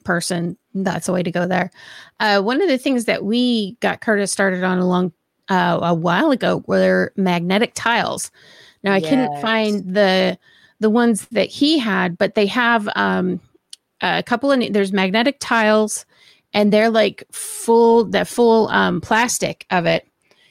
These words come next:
Speaker 1: Um, so they have a ton, there's so much selection of those,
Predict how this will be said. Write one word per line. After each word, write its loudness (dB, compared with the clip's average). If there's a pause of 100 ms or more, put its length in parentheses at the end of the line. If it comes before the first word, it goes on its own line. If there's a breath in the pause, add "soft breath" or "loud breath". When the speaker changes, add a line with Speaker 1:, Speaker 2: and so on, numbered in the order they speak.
(240 soft breath)
Speaker 1:
Um, 0
so -6
they 2
have 0
a -8
ton, 0
there's 0
so -2
much -2
selection -2
of -4
those, -2